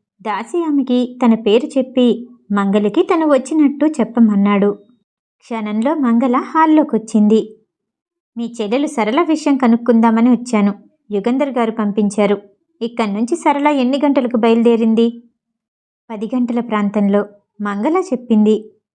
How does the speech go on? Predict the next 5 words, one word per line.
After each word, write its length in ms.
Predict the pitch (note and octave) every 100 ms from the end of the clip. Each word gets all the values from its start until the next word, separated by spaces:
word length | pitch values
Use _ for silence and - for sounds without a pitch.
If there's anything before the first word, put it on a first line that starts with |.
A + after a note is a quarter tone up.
| _ _ _ _ _ -
"దాదాపు 580 | G3 G#3+ G#3 C4+ D4+ F4+
పదిన్నర 360 | D#4 C4 B3+ B3+
ప్రాంతంలో 600 | B3+ A3 A#3 B3+ B3 D4+
మా 140 | D#4
ఆఫీస్కొచ్చింది. 1040 | B3 B3 B3 C#4+ - A3 - G#3+ A3 A3